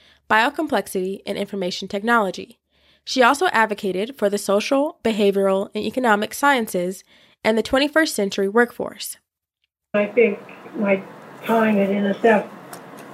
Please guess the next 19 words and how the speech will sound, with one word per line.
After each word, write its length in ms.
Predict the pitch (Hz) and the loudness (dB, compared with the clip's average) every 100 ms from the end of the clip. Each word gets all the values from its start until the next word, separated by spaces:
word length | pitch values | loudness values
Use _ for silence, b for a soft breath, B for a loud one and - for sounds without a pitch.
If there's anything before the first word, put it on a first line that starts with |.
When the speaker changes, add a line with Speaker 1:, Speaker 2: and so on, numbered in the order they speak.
| - 339 | -10 -4
Speaker 2:
was 240 | 214 196 | -2 -2
successful 540 | 226 - 226 - 208 196 | -4 2 2 4 2 2
is 80 | |
because, 460 | 196 202 - 220 196 - | 2 -4 2 2 2 0
um, 420 | 294 208 190 175 - - - - - - - - - | 2 4 2 -2 -12 -20 -20 -20 -20 -20 -20 -20 -4
I 140 | 320 - | -4 0
genuinely 560 | 220 254 233 180 185 180 | 2 4 4 4 2 0
love 260 | 196 214 - | 0 -2 -2
science. 400 | 190 190 170 - - - - - - - | -2 0 0 -4 -10 -20 -20 -20 -20 -12
Uh, 40 | - | -4
and 440 | 220 226 359 226 | 0 0 2 4
also, 440 | 220 226 226 214 214 | 4 2 2 2 4
I'm 220 | - 233 | 2 0
a 140 | 214 | 0
very 400 | 190 262 254 247 | 2 4 4 2
strong 280 | 214 196 196 | 0 2 2
proponent 500 | 220 - 233 220 190 | -2 0 2 4 2
of 120 | 185 | -2
mathematics 680 | 202 185 214 214 220 190 | -8 -6 -2 0 4 2